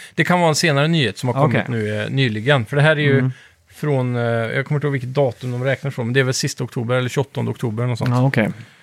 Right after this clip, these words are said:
Speaker 2: Vad fan kan det då vara?
Speaker 1: Eh, första plats.
Speaker 2: Mm.
Speaker 1: Vad tror du?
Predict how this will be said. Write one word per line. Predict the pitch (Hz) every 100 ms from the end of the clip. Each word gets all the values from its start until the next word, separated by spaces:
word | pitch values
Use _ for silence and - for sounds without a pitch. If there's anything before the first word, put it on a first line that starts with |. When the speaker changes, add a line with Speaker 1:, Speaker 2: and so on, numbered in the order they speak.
| - -
Speaker 2:
Vad | 143
fan | - 165
kan | 147
det | 151
då | 208
vara? | 101 - _ _ _ _ - 123
Speaker 1:
Eh, | 131
första | - 180 -
plats. | 147 170 - - - - _
Speaker 2:
Mm. | 139 151 -
Speaker 1:
Vad | 135
tror |
du? | 135